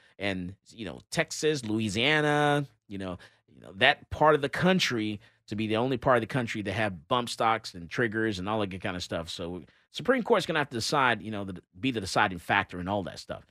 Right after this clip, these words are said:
So we'll see what happens there. And that's why the bump stock lawsuit is very important. It's about triggers. It's about, it, it's about an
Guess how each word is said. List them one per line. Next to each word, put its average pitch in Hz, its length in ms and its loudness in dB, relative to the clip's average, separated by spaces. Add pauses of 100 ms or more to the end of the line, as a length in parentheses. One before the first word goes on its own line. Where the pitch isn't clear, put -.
(260)
So - 120 -12
we'll 107 140 0
see 113 160 -8
what 95 140 -4
happens 90 340 -6
there. 80 140 -6
And - 100 -12
that's 90 200 -8
why 127 140 4
the 113 80 0
bump 120 220 -2
stock 117 240 -4
lawsuit 117 440 -2
is 90 80 -12
very 113 180 2
important. 101 360 -4
It's - 60 -12
about 110 220 0
triggers. - 460 4 (300)
It's 82 140 -14
about, 110 340 2 (600)
it, 87 120 -16 (120)
it's 120 240 -4
about 113 340 2
an 117 160 -4